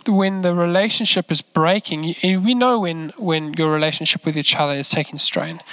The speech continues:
Instead of sitting and waiting for him to come to me, go to him or her. This relationship is important. This is what church is.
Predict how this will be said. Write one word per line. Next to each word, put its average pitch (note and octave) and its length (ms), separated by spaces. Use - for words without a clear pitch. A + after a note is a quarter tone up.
Instead C4 380
of A#3+ 100
sitting B3 320
and F3 140
waiting G3 300
for - 180
him G#3 320
to - 100
come E3 240
to - 160
me, D#3+ 380
go G3+ 220
to - 180
him D3+ 440
or D3+ 120
her. D#3+ 360
This - 180
relationship F#3+ 720
is E3+ 120
important. E3 480
This G3+ 160
is B3 100
what G3+ 160
church G#3+ 340
is. F#3 300